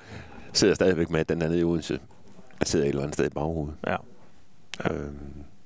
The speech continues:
Speaker 1: og det gør den jo ikke på Hallo,
Speaker 2: Nej,
Speaker 1: i hvert
Speaker 2: heldigvis.
Speaker 1: fald.
Speaker 2: Nej, som jeg siger, Jamga er en utrolig sød fyr,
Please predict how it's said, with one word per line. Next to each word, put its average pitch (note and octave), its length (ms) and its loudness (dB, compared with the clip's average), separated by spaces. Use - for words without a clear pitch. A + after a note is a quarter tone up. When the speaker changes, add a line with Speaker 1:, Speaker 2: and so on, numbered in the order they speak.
Speaker 1:
og - 80 4
det D#2+ 100 0
gør D#2+ 100 4
den D2 80 -6
jo D2 100 0
ikke E2+ 120 -2
på C#2+ 80 0
Hallo, D#2+ 160 -2
Speaker 2:
Nej, C#2+ 80 -8
Speaker 1:
i - 100 -14
hvert A2 160 2
Speaker 2:
heldigvis. D#2 340 0
Speaker 1:
fald. D2 120 -6
Speaker 2:
Nej, A#2+ 220 6
som A2+ 140 -2
jeg G#2 80 0
siger, G#2+ 120 0
Jamga A2+ 280 4
er G2 540 4
en B2+ 100 0
utrolig A#2+ 320 0
sød B2 160 2
fyr, A#2 200 -2